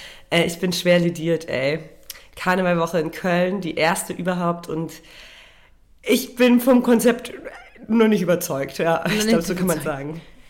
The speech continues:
Speaker 2: Das ist ja wirklich das sehr Komische an Köln. Also es ist ja nicht nur einmal Karneval, sondern es ist ja irgendwie, wo ich im Herbst da war, war ein Tag Karneval, wo irgendwie der Faschingsanfang ist, was ja was Religiöses
Speaker 1: Ja.
Speaker 2: ist. Und dann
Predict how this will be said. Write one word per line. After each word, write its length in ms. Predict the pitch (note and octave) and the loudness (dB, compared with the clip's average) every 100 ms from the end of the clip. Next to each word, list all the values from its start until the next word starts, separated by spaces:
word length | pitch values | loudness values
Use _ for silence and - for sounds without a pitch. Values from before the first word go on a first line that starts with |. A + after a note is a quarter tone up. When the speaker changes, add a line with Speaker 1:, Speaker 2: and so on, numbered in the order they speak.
| - - | -20 -14
Speaker 2:
Das 140 | G#3 G3+ | -12 -12
ist 140 | A3+ | -10
ja 120 | A3 | -10
wirklich 320 | G#3+ - A#3 - | -10 -10 -14 -12
das 240 | G#3 - | -12 -14
sehr 300 | - - G#3 | -14 -10 -10
Komische 640 | - G3+ A#3+ C#4+ - - | -8 -6 -4 -6 -8 -10
an 160 | F#3 F#3+ | -10 -12
Köln. 520 | - E3+ F3+ B3+ C4 | -10 -6 -6 -6 -8
Also 320 | F#3 F3+ F#3+ - | -10 -10 -12 -12
es 160 | - F#3 | -14 -12
ist 180 | - - | -12 -8
ja 80 | G#3 | -6
nicht 220 | G#3+ - | -6 -10
nur 160 | G3 | -10
einmal 340 | - F3+ A3 F#3 | -8 -6 -6 -8
Karneval, 500 | - D#3 D#3+ D#3+ F3 | -10 -12 -10 -10 -10
sondern 240 | F#3 F3 E3+ | -12 -12 -14
es 160 | - | -16
ist 140 | G3 - | -16 -14
ja 80 | G3 | -12
irgendwie, 540 | F#3 F#3 E3+ F3 E3+ _ _ _ - | -10 -10 -10 -14 -14 _ _ _ -20
wo 160 | E3 | -16
ich 140 | - A3+ | -10 -6
im 100 | A3+ | -6
Herbst 400 | D#3+ G3+ A3+ - | -8 -10 -12 -12
da 120 | B3+ | -10
war, 200 | B3 C4 | -8 -8
war 120 | A3+ - | -6 -6
ein 220 | A3+ A3+ | -8 -8
Tag 220 | A#3+ - | -12 -14
Karneval, 520 | - A#3 A#3+ B3 B3 | -12 -10 -8 -8 -8
wo 60 | G3+ | -10
irgendwie 240 | F#3+ F3+ | -10 -10
der 100 | E3+ | -10
Faschingsanfang 840 | - F#3 - F#3 - E3+ A3+ C4 A#3 | -12 -14 -12 -12 -10 -10 -10 -10 -12
ist, 200 | C4 - | -12 -12
was 140 | A3 | -14
ja 100 | G#3+ | -12
was 220 | G#3+ - | -14 -12
Religiöses 480 | A3+ G3 G#3 A3 A3+ | -12 -10 -10 -8 -4
Speaker 1:
Ja. 140 | A#3+ | -2
Speaker 2:
ist. 100 | E3+ | -4
Und 160 | F3 E3+ | -8 -8
dann 220 | E3 F#3 | -8 -8